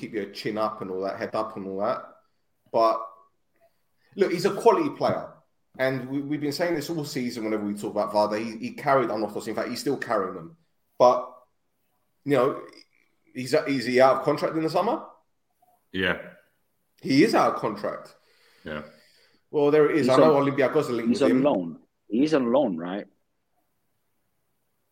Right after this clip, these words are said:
Speaker 1: Is he on loan?
Speaker 3: He's on
Speaker 1: I thought
Speaker 3: loan
Speaker 1: he's,
Speaker 3: from,
Speaker 1: uh,
Speaker 3: he's
Speaker 1: let
Speaker 3: on
Speaker 1: go
Speaker 3: loan
Speaker 1: permanently.
Speaker 3: from paok. They told me it today.
Speaker 1: I thought he was permanent.
Speaker 2: Νομίζω λύ-, λύγει και ο συμβόλαιο του με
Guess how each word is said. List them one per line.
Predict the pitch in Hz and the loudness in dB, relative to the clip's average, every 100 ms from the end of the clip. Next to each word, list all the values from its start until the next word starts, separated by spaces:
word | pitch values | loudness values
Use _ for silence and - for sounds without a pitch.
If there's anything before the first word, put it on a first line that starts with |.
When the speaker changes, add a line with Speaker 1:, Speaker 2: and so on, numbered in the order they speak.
| _ _ _ | _ _ _
Speaker 1:
Is | 107 | -10
he | 123 | -4
on | 104 | 0
loan? | 110 | 2
Speaker 3:
He's | 123 123 | 2 2
on | 117 | 0
Speaker 1:
I | 117 | 0
thought | |
Speaker 3:
loan | 147 | -2
Speaker 1:
he's, | 151 | -2
Speaker 3:
from, | 110 | -4
Speaker 1:
uh, | 101 95 92 - - | -4 -6 -8 -6 2
Speaker 3:
he's | 143 131 | 2 2
Speaker 1:
let | |
Speaker 3:
on | 104 | 0
Speaker 1:
go | 98 | 2
Speaker 3:
loan | |
Speaker 1:
permanently. | 107 156 180 | 2 0 0
Speaker 3:
from | 113 98 | -2 -2
paok. | 90 85 - | -2 -4 -4
They | 92 110 | -4 0
told | 123 123 | 0 0
me | 98 | -6
it | - | -4
today. | 92 131 87 - _ _ _ _ _ _ _ _ _ _ _ _ _ - - - - - - | 0 0 0 -4 _ _ _ _ _ _ _ _ _ _ _ _ _ -20 -20 -20 -20 -20 -10
Speaker 1:
I | 185 | -8
thought | - | -2
he | 165 | 0
was | 160 151 | -2 -2
permanent. | - | 0
Speaker 2:
Νομίζω | 110 113 110 120 | 4 6 6 4
λύ-, | 123 127 123 | 6 4 2
λύγει | 113 113 117 117 | 2 4 4 4
και | 123 | 2
ο | |
συμβόλαιο | 120 107 90 104 104 107 | 2 2 2 2 4 4
του | |
με | 107 | 4